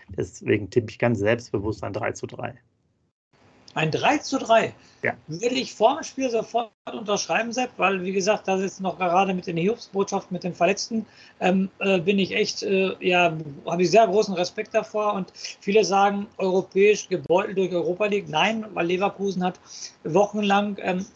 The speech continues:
Speaker 2: richtig schlecht gespielt. Und ich denk mal, das gibt denen jetzt Euphorie, dass sie in der Europa League wieder dabei sind. Gerade der Sieg in Monaco wird ihnen Euphorie gegeben haben und das wird ganz schwer. Und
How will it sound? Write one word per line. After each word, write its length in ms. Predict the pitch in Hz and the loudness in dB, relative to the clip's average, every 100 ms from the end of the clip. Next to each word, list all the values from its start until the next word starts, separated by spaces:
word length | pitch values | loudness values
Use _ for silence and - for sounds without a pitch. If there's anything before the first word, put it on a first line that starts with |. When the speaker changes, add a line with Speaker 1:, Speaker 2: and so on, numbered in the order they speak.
| - | -4
Speaker 2:
richtig 280 | 196 185 180 | -4 -2 -2
schlecht 280 | 180 196 - | 0 0 0
gespielt. 400 | 233 - 233 220 | -8 -2 0 2
Und 120 | 190 | 0
ich 160 | 190 175 | -2 -2
denk 180 | 196 196 | -2 -2
mal, 120 | 196 | -2
das 180 | 180 - | -4 -2
gibt 180 | 202 - | -2 2
denen 200 | 180 175 | 2 2
jetzt 160 | 175 | -2
Euphorie, 540 | 185 175 160 202 233 160 | -4 -4 -2 2 2 2
dass 160 | 156 156 | 0 0
sie 80 | 165 - - - | -2 -4 -18 -6
in 40 | |
der 80 | 180 | 0
Europa 300 | 170 170 196 | 2 2 2
League 180 | 190 175 | 2 4
wieder 120 | 180 | 4
dabei 240 | 170 160 175 | 4 6 4
sind. 140 | 180 | 2
Gerade 200 | 170 170 | 2 2
der 80 | 165 | 2
Sieg 160 | 180 170 | 0 -4
in 80 | |
Monaco 420 | 156 165 - 165 165 - _ _ | -4 -4 0 0 -2 -10 _ _
wird 120 | 180 | -2
ihnen 160 | 180 180 | 0 0
Euphorie 400 | 175 - 170 190 | -2 0 2 4
gegeben 400 | 180 165 180 175 | 4 4 2 4
haben 200 | 180 175 | 2 2
und 100 | - | 0
das 160 | 165 175 | -2 -2
wird 140 | 160 | -2
ganz 220 | 170 180 | 0 0
schwer. 220 | - 170 | 0 2
Und 160 | 170 | 2